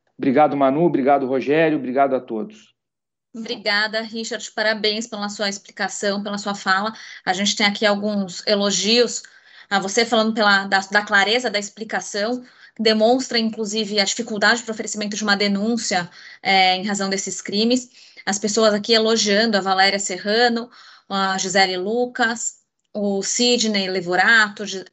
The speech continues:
Speaker 2: Jefferson Carlos também, todos eles te parabenizando pela expli-, pela explanação, pela, pela aula prática que, que você deu.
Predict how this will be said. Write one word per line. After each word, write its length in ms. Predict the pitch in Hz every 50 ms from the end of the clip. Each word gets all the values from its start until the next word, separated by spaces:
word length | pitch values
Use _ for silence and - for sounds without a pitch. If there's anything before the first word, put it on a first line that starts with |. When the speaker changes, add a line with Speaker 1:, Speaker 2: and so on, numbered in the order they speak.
| _ _ -
Speaker 2:
Jefferson 400 | - 208 202 202 190 - 196 180
Carlos 300 | 196 196 185 175 175 -
também, 400 | - 175 185 214 233 247 247 - - - - _
todos 260 | - 226 226 226 240 233
eles 240 | 226 226 247 -
te 120 | - 240 247
parabenizando 640 | 247 220 220 214 220 214 220 220 214 208 208 208 202
pela 160 | 202 214 202
expli-, 280 | 208 - - 208 202 202
pela 260 | - 214 196 190 190
explanação, 680 | 202 202 208 202 196 190 190 - - 196 185 196 202
pela, 520 | 202 214 202 202 202 202 196 190 190 185 - - - - - - - - - - _
pela 300 | - 196 196 202 214 208
aula 260 | 202 202 208 208 196 208
prática 360 | 226 190 185 180 - - 202
que, 120 | 202 202
que 80 | 202 202
você 240 | 196 202 202 233 226
deu. 280 | 196 185 165 160 160